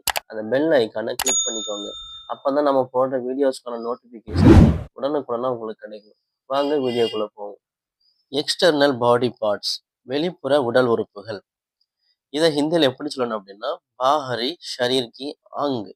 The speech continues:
பாஹரி ஷரீர் கி அங். நான் தமிழ்லயும் கொடுத்துருக்கேன், பக்கத்துல கீழே, அஹ், தங்கிலீஷ் லெட்டர் இங்கிலீஷ்ல கொடுத்துருக்கேன் பாருங்க, இங்கிலீஷ் லெட்டர் தங்கிலீஷ்ல கொடுத்துருக்கேன்,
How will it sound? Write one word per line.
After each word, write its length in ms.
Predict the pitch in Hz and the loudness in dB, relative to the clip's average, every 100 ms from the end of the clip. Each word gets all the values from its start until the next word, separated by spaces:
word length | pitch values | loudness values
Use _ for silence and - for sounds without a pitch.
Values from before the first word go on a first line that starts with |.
| _ _ _ | _ _ _
பாஹரி 760 | 104 104 113 131 123 107 104 143 185 _ _ _ _ - | -16 0 4 4 2 -4 -4 -6 -8 _ _ _ _ -16
ஷரீர் 400 | - 120 127 117 | -4 0 0 -2
கி 320 | - 135 - _ | -6 -10 -10 _
அங். 340 | 117 123 113 95 - _ _ _ 104 | -6 -6 -6 -10 -14 _ _ _ -16
நான் 100 | 107 | -4
தமிழ்லயும் 460 | 117 127 139 139 135 | -2 0 2 2 0
கொடுத்துருக்கேன், 500 | 117 110 107 120 - _ _ _ _ _ - | -4 -8 -8 -10 -12 _ _ _ _ _ -8
பக்கத்துல 520 | 120 127 117 110 139 | -6 -4 -2 0 0
கீழே, 340 | 156 117 113 123 190 _ _ _ _ - | -4 -4 0 0 0 _ _ _ _ -12
அஹ், 340 | 107 107 104 101 | -6 -4 -6 -4
தங்கிலீஷ் 460 | 127 143 160 156 | -4 0 0 0
லெட்டர் 240 | 120 110 110 | 0 -2 -4
இங்கிலீஷ்ல 440 | 110 135 139 - | -4 -4 -4 -4
கொடுத்துருக்கேன் 420 | 107 104 _ 104 | -10 _ _ -18
பாருங்க, 420 | 101 98 104 131 - | -10 -10 -10 -14 -16
இங்கிலீஷ் 360 | 117 135 127 107 | _ -14 -12 -14
லெட்டர் 260 | 98 110 - | -14 -14 -12
தங்கிலீஷ்ல 380 | 107 117 113 | -12 -10 -10
கொடுத்துருக்கேன், 560 | 107 _ 98 98 98 113 | -16 _ _ -18 -18 -18